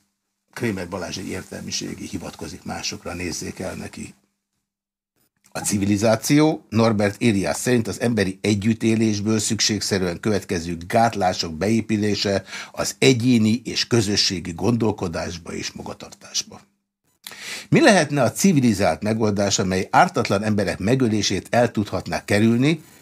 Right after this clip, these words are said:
viszont az őt támadó terrorizmust nem tűri, azt keményen visszaveri? Kérdezi nagyjából ugyanannak a logika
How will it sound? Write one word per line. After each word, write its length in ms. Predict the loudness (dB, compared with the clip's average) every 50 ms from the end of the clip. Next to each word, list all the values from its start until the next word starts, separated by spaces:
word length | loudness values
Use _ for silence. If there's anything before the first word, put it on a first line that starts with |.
| -6
viszont 360 | _ -2 0 2 2 0 0 0
az 160 | -4 -4 2
őt 320 | 4 4 4 4 2 -6 0
támadó 440 | 4 4 4 4 2 0 -2 -4 -6
terrorizmust 920 | -2 _ 0 2 4 4 2 2 2 0 -2 -2 -2 -2 -2 -2 -2 0
nem 300 | 0 2 2 0 0 0
tűri, 440 | 2 2 4 4 4 4 2 2 -2
azt 340 | _ -2 -2 -2 -4 -8 -12 _
keményen 500 | _ -2 0 0 2 0 0 -2 -4 -2
visszaveri? 640 | -2 -2 -2 -2 -2 -4 -4 -4 -8 -10 -12 -16 -20 _ _ _ _ _ _ _ _ _ _ _
Kérdezi 640 | -2 0 0 0 -2 -4 -4 -6 -8 -12 -12 -12 -16 _ _ _ _ _ _ _ _ _ _ _
nagyjából 600 | -2 2 2 2 4 2 2 2 2 0 -2 -2 0
ugyanannak 640 | 0 2 4 4 4 4 2 0 0 -2 -2 -4 -8
a 40 | -8
logika 420 | -6 -6 -6 -6 -8 -10 -10 -12